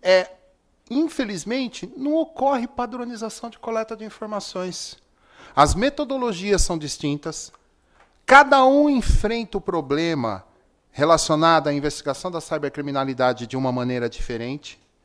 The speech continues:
falando língua diferente, usando métodos diferentes, encarando problemas sobre aspectos diferentes, e isso não permite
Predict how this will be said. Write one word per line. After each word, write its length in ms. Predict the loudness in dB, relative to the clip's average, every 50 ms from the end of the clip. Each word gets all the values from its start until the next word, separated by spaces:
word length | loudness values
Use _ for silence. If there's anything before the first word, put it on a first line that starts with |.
| _ _ _ _
falando 720 | -16 -2 4 8 8 8 8 8 4 4 4 4 2 0
língua 320 | 0 0 0 0 0 -2 -2
diferente, 640 | -4 -6 -6 -4 -4 -2 -2 -4 -4 -6 -10 -16 -20 _ _ _ _ _ _ _ _ _ _ _ _ _ 0
usando 840 | 2 2 2 2 0 -2 2 4 6 6 6 6 4 2 0 -4
métodos 640 | -4 -2 0 0 0 0 -2 -6 -10 -8 -8 -8 -8
diferentes, 960 | -10 -16 -10 -6 -2 -2 -2 -2 -2 -4 -6 -8 -10 -12 -12 -12 -14 -16 -18 -20 _ _ _ _ _ _ _ _ _ _ _ _ _ _ _ _ -20 -20 -20 _ _ _ _ _ 4
encarando 920 | 6 6 6 6 6 6 8 10 10 10 10 8 6 6 4 6 6 4 4
problemas 640 | 4 4 6 6 6 6 4 2 2 0 0 -2 -4
sobre 280 | -4 -6 -6 -4 -2 -2
aspectos 540 | -4 -4 -2 -2 -2 -2 -2 -4 -12 -12 -12
diferentes, 760 | -12 -10 -6 -6 -4 -2 -2 -2 -4 -6 -8 -12 -14 -14 -16 -20 -20 -20 -20 -20 -12 -4 0
e 340 | 2 4 4 6 6 8 6
isso 280 | 6 4 2 0 -2 -2
não 440 | 0 2 4 6 6 6 6 4 2
permite 840 | 2 2 2 2 2 0 0 0 0 0 0 -2 -4 -4 -4 -4